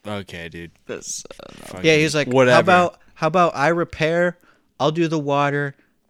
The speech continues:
Speaker 3: and I'll sit on the crow's nest." And I
Speaker 1: Yeah.
Speaker 3: was like, "All right, I guess I'll, I'll get the back sail and, uh,
Speaker 1: Yeah, so
Speaker 3: steer."
Speaker 1: he's, he's fucking off in the crow's nest, dude. And it's like, there are rocks in front of us, and in the biggest ship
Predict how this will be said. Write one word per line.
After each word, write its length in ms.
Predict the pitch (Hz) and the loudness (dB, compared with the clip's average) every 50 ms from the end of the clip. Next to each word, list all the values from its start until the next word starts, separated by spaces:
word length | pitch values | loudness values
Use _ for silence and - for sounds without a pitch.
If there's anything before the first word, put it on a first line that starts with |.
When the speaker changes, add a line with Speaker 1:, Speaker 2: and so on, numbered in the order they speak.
| _ _ - | _ _ -4
Speaker 3:
and 140 | 156 165 | -4 -2
I'll 100 | 160 143 | -2 -4
sit 180 | 139 - 151 143 | -4 -6 -6 -6
on 120 | 139 131 | -6 -6
the 60 | 120 113 | -6 -8
crow's 340 | - - 131 120 120 113 - | -8 -4 -4 -4 -4 -4 -6
nest." 180 | 123 104 101 110 | -8 -8 -6 -4
And 80 | 120 127 | -2 0
I 20 | |
Speaker 1:
Yeah. 80 | 123 117 | 0 0
Speaker 3:
was 120 | 107 90 - | 0 0 -2
like, 240 | 113 110 - - - _ - _ _ _ _ _ _ _ _ _ _ - | -6 -6 -8 -14 -20 _ -20 _ _ _ _ _ _ _ _ _ _ -4
"All 100 | 117 139 | 0 2
right, 200 | 156 151 147 143 | 2 2 2 2
I 80 | 139 | 0
guess 360 | 127 - 131 131 131 120 - | 0 0 0 0 0 -2 -2
I'll, 160 | 139 127 123 - | -2 -2 -2 -2
I'll 140 | 110 120 127 | -2 -4 -4
get 140 | 135 131 - | -4 -6 -6
the 80 | 131 | -6
back 320 | 117 - 120 117 117 - - | -2 0 2 2 0 -2 -4
sail 420 | - - 113 110 110 107 107 107 | -6 -4 -4 -4 -4 -6 -8 -8
and, 240 | 104 101 104 101 98 | -10 -12 -12 -12 -12
uh, 300 | 104 101 101 101 104 98 - | -12 -12 -10 -12 -14 -14 -10
Speaker 1:
Yeah, 340 | 127 143 143 131 113 87 - | -4 0 0 0 0 0 -2
so 200 | - - - 208 | -2 -2 0 0
Speaker 3:
steer." 380 | 196 190 170 139 131 113 101 - - | 0 0 0 0 0 0 -4 -8 -12
Speaker 1:
he's, 100 | - 147 | -14 -10
he's 140 | 151 175 - - | -6 -6 -6 -4
fucking 320 | - 170 165 - - 160 | -4 -4 -4 -4 -4 -4
off 180 | 165 156 - - | -4 -4 -4 -4
in 60 | 156 | -6
the 60 | 131 | -6
crow's 460 | - - - 120 120 131 143 135 - 117 | -6 -6 -2 0 2 2 2 0 -2 -6
nest, 280 | 101 95 95 - - - | -6 -6 -6 -8 -8 -6
dude. 240 | 101 101 104 - - _ - | -6 -8 -8 -8 -12 _ -10
And 100 | 120 117 | -8 -8
it's 220 | 113 107 - - 127 | -4 -2 -2 -2 0
like, 360 | 117 107 101 - - - - _ _ _ _ _ _ _ _ _ _ _ _ - | -2 -4 -6 -8 -14 -20 -20 _ _ _ _ _ _ _ _ _ _ _ _ -10
there 200 | 120 143 147 147 143 | -6 -2 0 2 2
are 100 | 135 123 | 0 0
rocks 680 | 107 92 110 110 120 139 165 185 - - - - - - - | -4 -4 -2 2 4 4 4 4 2 0 -2 -2 -2 -4 -8
in 120 | - 139 131 | -8 -8 -6
front 340 | - - - 123 123 139 156 | -6 -4 -2 0 0 0 0
of 100 | 160 175 | 0 2
us, 360 | 185 190 190 - - - - - | 2 2 2 0 -2 -4 -6 -6
and 160 | - 147 151 156 | -4 -2 0 0
in 80 | 160 160 | 0 0
the 80 | 147 | 0
biggest 320 | 127 131 151 160 185 165 - | -2 -4 -2 -2 -2 0 0
ship 260 | - 160 175 - | 0 -2 -2 -2